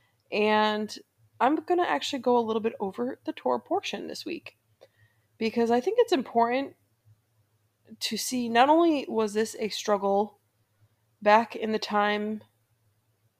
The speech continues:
of Moses, it was also a struggle back in the time of King Saul, and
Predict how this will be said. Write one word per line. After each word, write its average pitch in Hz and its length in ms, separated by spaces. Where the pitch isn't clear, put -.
of 185 160
Moses, 196 800
it 208 120
was 202 180
also 202 560
a 196 100
struggle 196 640
back 190 300
in 202 80
the 190 80
time 190 420
of 190 400
King 180 300
Saul, 247 720
and 190 600